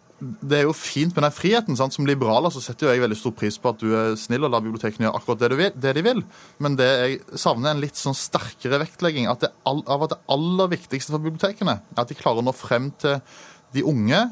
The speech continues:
og til de som i dag ikke leser så mye, ikke leser aviser, ikke leser, leser bøker, de som faller utenfor i skolen, eh, og innvandrerungdom spesielt, som det er veldig mange av.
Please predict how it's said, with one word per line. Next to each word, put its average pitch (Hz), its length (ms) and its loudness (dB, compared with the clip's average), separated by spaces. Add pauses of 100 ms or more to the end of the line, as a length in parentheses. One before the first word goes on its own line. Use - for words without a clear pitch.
og 151 80 -4
til 147 160 -2
de 120 160 2
som 151 160 -4
i 135 80 0
dag 131 380 4 (520)
ikke 262 440 0 (300)
leser 131 300 2
så 151 160 -2
mye, 110 340 2
ikke 190 240 0
leser 180 240 2
aviser, 127 480 0
ikke 147 160 -2
leser, 156 240 -2 (100)
leser 156 300 0
bøker, 110 320 2
de 135 80 -2
som 151 140 -2
faller 165 260 -2
utenfor 135 460 0
i 160 60 -2
skolen, 123 400 0 (500)
eh, 131 260 4
og 156 180 4
innvandrerungdom 123 840 0
spesielt, 117 420 0
som 139 140 -4
det 139 100 4
er 117 160 2
veldig 107 220 0
mange 95 260 0
av. 95 240 0